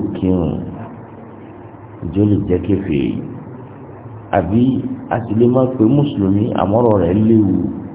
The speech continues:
Ọ̀rọ̀ méjì tó jẹ́ ìpìlẹ̀ rí lórí ọ̀rọ̀ yìí lọ́dọ̀ àwọn olùmọ̀. Àwọn kan ní, "Ẹ má dara yín láàmú." Kò lè jẹ́ Mùsùlùmí láéláé. Wọ́n sì kó àwọn ẹ̀rí wá bámbámbámbámbám nínú Al-Qur'an.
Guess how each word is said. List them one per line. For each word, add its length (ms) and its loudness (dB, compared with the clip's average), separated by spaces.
Ọ̀rọ̀ 200 0
méjì 440 2
tó 120 -4
jẹ́ 200 4
ìpìlẹ̀ 460 4
rí 140 6
lórí 240 4
ọ̀rọ̀ 220 4
yìí 120 2
lọ́dọ̀ 240 4
àwọn 200 2
olùmọ̀. 420 0
Àwọn 220 2
kan 180 2
ní, 80 2
"Ẹ 80 4
má 120 2
dara 340 4
yín 180 2
láàmú." 320 2
Kò 120 -4
lè 180 2
jẹ́ 200 2
Mùsùlùmí 500 0
láéláé. 560 4
Wọ́n 140 -8
sì 140 -2
kó 180 2
àwọn 220 4
ẹ̀rí 160 2
wá 220 6
bámbámbámbámbám 1600 4
nínú 240 4
Al-Qur'an. 640 2